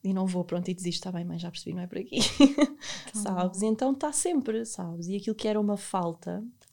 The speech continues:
Speaker 2: Exato.
Speaker 1: hoje em dia eu já não sinto assim.
Speaker 2: E sentes como?
Speaker 1: Hoje em dia sinto como uma presença diferente, sabes? É só uma dimensão
Speaker 2: É
Speaker 1: diferente.
Speaker 2: diferente.
Speaker 1: É só uma dimensão diferente e tá tudo certo.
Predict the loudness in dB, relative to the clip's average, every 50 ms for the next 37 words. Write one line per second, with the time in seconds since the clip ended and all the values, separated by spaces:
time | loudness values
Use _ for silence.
0 | _ -8 -6 -6 -6 -8 -10 -10 -10 -10 -10 -12 -12 -16 -18 -10 _ -2 0 0
1 | 2 2 2 2 4 4 2 2 2 2 2 0 0 -2 -4 -4 -6 -6 -4 -4
2 | -6 -8 -8 -8 -8 -6 -6 -8 -8 -12 _ _ _ _ _ -6 -6 -6 -6 -6
3 | -8 -8 -8 -8 -10 -12 -12 -12 -12 -12 -14 -16 -20 -20 -20 -20 -20 -18 _ -2
4 | 0 0 2 2 2 2 2 0 2 2 0 0 0 -2 -2 0 0 0 0 -2
5 | -2 -6 -10 -8 -4 -4 -2 0 0 0 0 0 0 0 -2 -4 -6 _ -8 -6
6 | -4 -4 -4 -4 -4 -6 -6 -8 -8 -8 -10 -8 -8 -8 -8 -8 -10 -14 -20 _
7 | _ _ _ _ _ _ _ _ _ _ _ _ _ -14 -10 -10 -10 -10 -12 -16
8 | -12 -10 -8 -8 -6 -6 -6 -6 -4 -4 -4 -4 -4 -4 -4 -4 -6 -6 -6 -6
9 | -6 -8 -8 -8 -6 -6 -6 -8 -10 -14 _ _ _ _ _ _ _ _ _ _
10 | _ _ _ _ -12 -12 -10 -8 -6 -6 -6 -4 -4 -6 -6 -6 -8 -8 -8 -8
11 | -10 -10 -12 -12 -10 -10 -10 -10 -12 -12 -12 -12 -14 -14 -14 -12 -12 -12 -12 -14
12 | -16 _ _